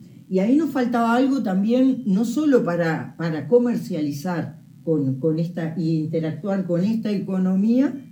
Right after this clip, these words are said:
que lo hacemos, sino entre nosotros, ¿tá? Y construir reglas.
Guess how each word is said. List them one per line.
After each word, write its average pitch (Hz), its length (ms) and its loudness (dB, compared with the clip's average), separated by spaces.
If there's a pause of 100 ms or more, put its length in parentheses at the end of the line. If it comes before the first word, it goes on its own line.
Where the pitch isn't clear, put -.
que 160 100 -4
lo 135 100 -2
hacemos, 202 500 -2 (640)
sino 233 380 2
entre 277 300 2
nosotros, 240 720 -2 (540)
¿tá? 156 300 -4
Y 208 120 -2
construir 233 520 2
reglas. 247 640 2